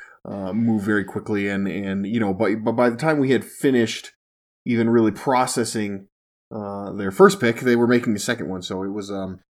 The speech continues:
it was a, definitely a fast-paced night, so fast-paced and, and hectic that, that, Ryan, you forgot your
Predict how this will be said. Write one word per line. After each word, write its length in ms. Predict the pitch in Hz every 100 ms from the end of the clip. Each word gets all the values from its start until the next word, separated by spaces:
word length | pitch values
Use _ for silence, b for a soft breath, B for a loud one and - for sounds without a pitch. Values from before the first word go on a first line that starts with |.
| b b b -
it 60 |
was 160 | 113 101
a, 100 | 101
definitely 680 | 104 135 131 143 127 123 120
a 240 | 107 110
fast-paced 580 | 104 127 117 - 127 117
night, 140 | 123 123
so 260 | - 220
fast-paced 840 | 262 156 120 - 123 101 95 - -
and, 320 | 113 104 101
and 200 | 104 104
hectic 440 | 113 98 101 92
that, 420 | 110 104 98 80
that, 140 | 113 101
Ryan, 440 | 113 117 107 104 104
you 100 | 107
forgot 380 | 113 110 98
your 340 | 104 101 95